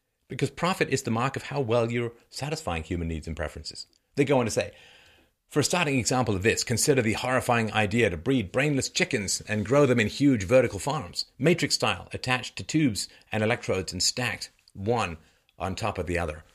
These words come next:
all for the sake of extracting profit out of their bodies as efficiently as possible." Um,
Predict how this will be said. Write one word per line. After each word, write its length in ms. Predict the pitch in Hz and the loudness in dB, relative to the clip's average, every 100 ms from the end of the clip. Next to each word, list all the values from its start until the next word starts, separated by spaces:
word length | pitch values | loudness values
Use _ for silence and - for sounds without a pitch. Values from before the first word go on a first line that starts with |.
| _ | _
all 220 | 117 123 110 | 4 6 6
for 100 | 98 | 0
the 80 | |
sake 360 | 98 107 95 - | 0 0 0 -4
of 80 | 87 | -10
extracting 480 | - 107 95 90 85 | -4 -4 -2 -6 -6
profit 420 | - 120 - - | -6 -4 -6 -8
out 200 | 98 95 | -4 -4
of 60 | 87 | -2
their 120 | 82 | -2
bodies 480 | 82 98 85 76 - | -2 -2 -2 -4 -8
as 140 | 87 - | -8 -6
efficiently 420 | - - - 87 | -4 -6 -6 -8
as 100 | 82 | -8
possible." 440 | 135 131 - - _ _ _ _ _ _ _ _ _ _ _ _ - | -6 -4 -4 -6 _ _ _ _ _ _ _ _ _ _ _ _ -8
Um, 460 | 87 82 78 71 | -4 -4 -4 -8